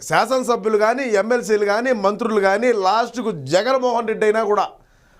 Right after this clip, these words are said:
మాట్లాడేటువంటి మాట ఏంది అనేది ఈ వీడియోలో నేను వివరంగా వివరించే ప్రయత్నం అయితే చేస్తా ప్రజలారా. దయచేసి వీడియోని పూర్తిగా అయితే చూడండి.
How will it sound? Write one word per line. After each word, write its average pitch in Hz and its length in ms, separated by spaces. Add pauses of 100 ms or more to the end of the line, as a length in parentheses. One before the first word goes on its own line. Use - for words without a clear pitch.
(140)
మాట్లాడేటువంటి 240 960
మాట 220 320
ఏంది 247 260
అనేది 226 560 (340)
ఈ 233 120
వీడియోలో 247 380
నేను 220 220
వివరంగా 226 300
వివరించే 208 420
ప్రయత్నం 247 380
అయితే 240 180
చేస్తా 214 300
ప్రజలారా. 208 460
దయచేసి 214 420
వీడియోని 214 260
పూర్తిగా 185 260
అయితే 196 160
చూడండి. 196 420